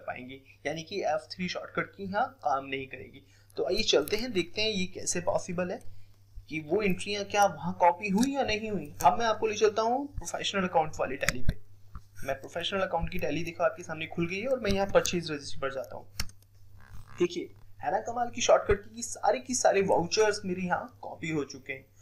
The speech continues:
तो होप so आपको समझ आया होगा कि एफ़ थ्री शॉर्टकट की, की कै-, मदद से आप कैसे किसी एक कंपनी की एंट्रीज को दूसरी कंपनी में कॉपी कर सकते हैं। तो दोस्तों अगर ये वीडियो आपको पसंद आया तो प्लीज हमारे चैनल को सब्सक्राइब कीजिए, साथ ही बेल आइकन पर भी क्लिक कीजिए ताकि आपको जब भी हम कोई अब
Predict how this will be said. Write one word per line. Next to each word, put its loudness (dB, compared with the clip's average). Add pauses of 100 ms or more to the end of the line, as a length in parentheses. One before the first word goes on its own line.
(240)
तो -14
होप 4
so 6
आपको 6
समझ -2
आया 2
होगा 0
कि -14
एफ़ 4
थ्री -6
शॉर्टकट -6
की, -18
की -8
कै-, -16 (380)
मदद 2
से -2
आप 4
कैसे -6
किसी -6
एक -8
कंपनी -8
की -10
एंट्रीज -8
को -18
दूसरी -14
कंपनी -8
में -8
कॉपी -8
कर -10
सकते -12
हैं। -6 (380)
तो -16
दोस्तों 0
अगर 4
ये -8
वीडियो -6
आपको -2
पसंद -6
आया 0
तो -6
प्लीज -10
हमारे -2
चैनल -4
को -14
सब्सक्राइब 0
कीजिए, -10
साथ -2
ही -10
बेल 0
आइकन -2
पर -2
भी -8
क्लिक -12
कीजिए -10
ताकि -4
आपको 2
जब -4
भी -2
हम -4
कोई -8
अब -6